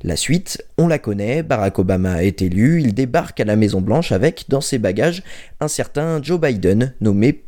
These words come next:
vice-président des États-Unis. Karine Jean-Pierre devient, elle, directrice des affaires régionales pour les États du Nord-Est dans l'administration d'Obama.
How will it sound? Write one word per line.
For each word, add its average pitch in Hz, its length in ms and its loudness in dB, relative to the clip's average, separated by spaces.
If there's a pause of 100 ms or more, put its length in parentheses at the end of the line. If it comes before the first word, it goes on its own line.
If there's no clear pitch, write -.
vice-président 107 800 0
des 92 200 -4
États-Unis. 104 500 -2 (440)
Karine 87 260 2
Jean-Pierre 95 420 -2
devient, 92 380 0 (100)
elle, 123 220 2
directrice 147 580 0
des 127 160 0
affaires 113 260 -2
régionales 107 540 -2
pour 151 240 2
les 107 160 2
États 120 220 0
du 98 120 -4
Nord-Est 101 680 0
dans 156 240 -2
l'administration 101 720 -2
d'Obama. 92 460 0